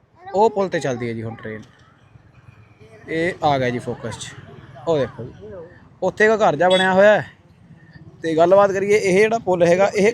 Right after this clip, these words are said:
ਖੁੱਲ੍ਹ ਜਾਂਦੇ ਜੀ, ਤੇ ਖੁੱਲ੍ਹਣ ਤੋਂ ਬਾਅਦ ਜਿਹੜਾ ਹੈਗਾ ਥੱਲੋਂ ਕਿਸ਼ਤੀਆਂ ਲੰਘ ਜਾਂਦੀਆਂ, ਇਹਦੇ ਤਾਂ ਥੱਲੋਂ ਹੀ ਲੰਘ ਜਾਂਦੀ ਹੈ,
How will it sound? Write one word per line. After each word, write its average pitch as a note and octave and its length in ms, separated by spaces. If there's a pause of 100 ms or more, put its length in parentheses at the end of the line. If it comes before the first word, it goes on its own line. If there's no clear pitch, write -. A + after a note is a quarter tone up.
ਖੁੱਲ੍ਹ A3 260
ਜਾਂਦੇ F3 240
ਜੀ, G#2+ 120 (580)
ਤੇ - 140
ਖੁੱਲ੍ਹਣ G3 300
ਤੋਂ A3 120
ਬਾਅਦ G#3 180
ਜਿਹੜਾ G3 160
ਹੈਗਾ F3+ 160
ਥੱਲੋਂ E3+ 240
ਕਿਸ਼ਤੀਆਂ D#3+ 300
ਲੰਘ C#3 180
ਜਾਂਦੀਆਂ, E3+ 260
ਇਹਦੇ G3+ 160
ਤਾਂ A#3 80
ਥੱਲੋਂ F3 280
ਹੀ G#3 40
ਲੰਘ F3 220
ਜਾਂਦੀ D#3 260
ਹੈ, G3+ 180